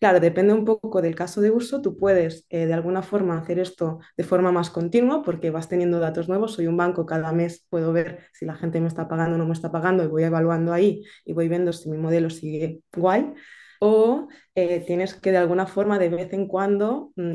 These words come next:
invertir en conseguir un dataset eti-, etiquetado, seguramente manualmente, para poder ir haciendo esas pruebas de mi modelo sigue, sigue bien o tengo que repensarlo, han cambiado las cosas,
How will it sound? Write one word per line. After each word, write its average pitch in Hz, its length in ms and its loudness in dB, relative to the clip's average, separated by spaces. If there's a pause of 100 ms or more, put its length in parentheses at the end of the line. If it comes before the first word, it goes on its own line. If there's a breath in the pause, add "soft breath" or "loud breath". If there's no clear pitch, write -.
invertir 196 720 2
en 180 120 -2
conseguir 170 640 -2
un 175 120 -6
dataset 175 440 -8
eti-, 165 140 -6
etiquetado, 196 680 0 (460 loud breath)
seguramente 175 600 4
manualmente, 180 760 0 (260 loud breath)
para 165 240 2
poder 170 260 4
ir 180 140 2
haciendo 165 320 -2
esas 175 260 -10
pruebas 190 400 2
de 180 200 4
mi 185 160 0
modelo 165 340 0
sigue, 165 420 -2
sigue 165 300 -4
bien 196 300 0
o 170 120 -4
tengo 160 260 -2
que 165 100 -4
repensarlo, 165 640 0
han 170 100 -2
cambiado 165 340 0
las 160 180 -4
cosas, 302 460 -4